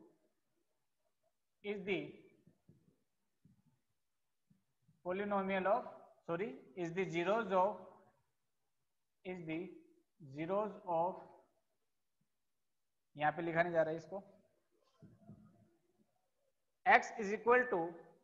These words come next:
यहाँ पे आप लिखेंगे x is equal to two is the zeros of polynomial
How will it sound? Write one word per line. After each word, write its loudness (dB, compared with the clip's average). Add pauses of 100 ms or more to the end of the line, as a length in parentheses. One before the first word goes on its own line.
(360)
यहाँ 8
पे 8
आप 12
लिखेंगे 2 (140)
x -2
is -4
equal 0
to -2
two 0 (600)
is 0
the 2 (540)
zeros 2
of 0
polynomial 0